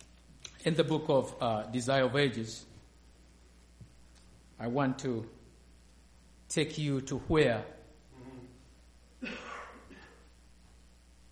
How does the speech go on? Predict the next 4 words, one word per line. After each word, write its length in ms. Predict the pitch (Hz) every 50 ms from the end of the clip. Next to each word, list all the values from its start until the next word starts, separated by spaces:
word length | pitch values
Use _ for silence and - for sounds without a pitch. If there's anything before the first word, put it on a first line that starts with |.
| - - - - - - - - - - - - - - -
Ellen 380 | - 185 233 262 254 226 208 160
G. 180 | - 139 156 170
White 440 | 147 135 135 143 139 135 135 -
speaks 760 | - 131 - - - - 180 151 143 - - - - - -